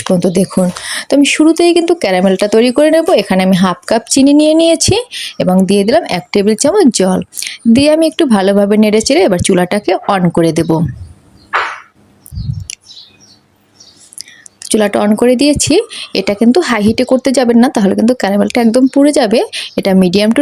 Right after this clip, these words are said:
low হিটে করতে হবে। তো দেখতে পাচ্ছেন আস্তে আস্তে কিন্তু ক্যারামেলের কালারটা চেঞ্জ হয়ে আসছে। তো এবার আমি ক্যারামেলটাকে একটা মোল্ডে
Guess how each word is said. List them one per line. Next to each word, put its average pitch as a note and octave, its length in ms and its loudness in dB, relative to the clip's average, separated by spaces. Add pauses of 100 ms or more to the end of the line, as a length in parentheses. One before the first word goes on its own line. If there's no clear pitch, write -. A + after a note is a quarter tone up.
low A#3+ 160 4
হিটে G#4+ 160 0 (100)
করতে - 320 -4
হবে। F3 220 -2 (1120)
তো G3+ 120 -14
দেখতে G#3+ 220 -14
পাচ্ছেন B3 320 -14
আস্তে G#3+ 180 -16
আস্তে G#3+ 200 -14
কিন্তু A#3+ 200 -10
ক্যারামেলের F#3 400 -14
কালারটা F#3 300 -14 (100)
চেঞ্জ B3+ 220 -10 (100)
হয়ে C#4+ 180 -8
আসছে। - 300 -14 (2000)
তো G3 60 -14 (160)
এবার G3 240 -14
আমি A3+ 160 -10
ক্যারামেলটাকে F#3+ 580 -14 (560)
একটা - 240 -20 (300)
মোল্ডে F#3+ 280 -12